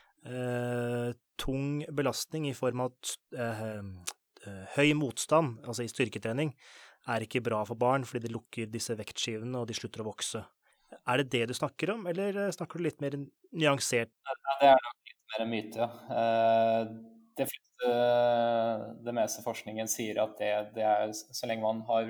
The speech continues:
Speaker 2: god progresjon, man er ellers frisk og får nok mat, eh, så er ikke, så, så skal man ikke kunne forandre veksten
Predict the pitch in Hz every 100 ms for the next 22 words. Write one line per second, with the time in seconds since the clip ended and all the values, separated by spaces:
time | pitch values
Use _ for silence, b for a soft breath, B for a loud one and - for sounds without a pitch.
0 | 117 117 113 117 107 110 - 113 113 113
1 | 113 113 107 110 110 107 107 - 110 -
2 | 113 - 113 110 113 110 117 127 - -
3 | - 110 110 107 107 113 107 110 110 107
4 | 107 107 - _ _ _ - - - -
5 | - - - 107 110 113 110 110 - 110
6 | 107 107 113 - 113 104 113 113 110 107
7 | - - - 107